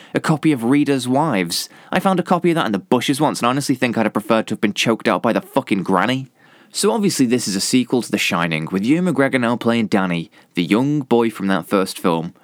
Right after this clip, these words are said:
Or at least I think that's who he was playing. For the opening act, Danny is a substance-abusing fuck-up with a beard and psychic powers.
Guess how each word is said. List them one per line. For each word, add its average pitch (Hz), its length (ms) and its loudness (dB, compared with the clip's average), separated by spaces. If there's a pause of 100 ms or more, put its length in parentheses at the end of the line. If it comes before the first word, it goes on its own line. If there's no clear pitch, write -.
(300)
Or 151 100 2
at 185 40 2
least 196 160 0
I 110 80 0
think 131 340 -2
that's 92 220 -2
who 95 80 0
he 82 80 2
was 82 120 -4
playing. 85 440 -2 (480)
For 156 160 -2
the 190 80 4
opening 170 240 0
act, 180 260 -2
Danny 147 300 2
is 101 120 0
a 92 60 -2
substance-abusing 131 960 0
fuck-up - 480 -2
with 95 100 2
a 90 60 0
beard 123 340 0
and 95 100 -4
psychic 101 460 -2
powers. 87 460 -2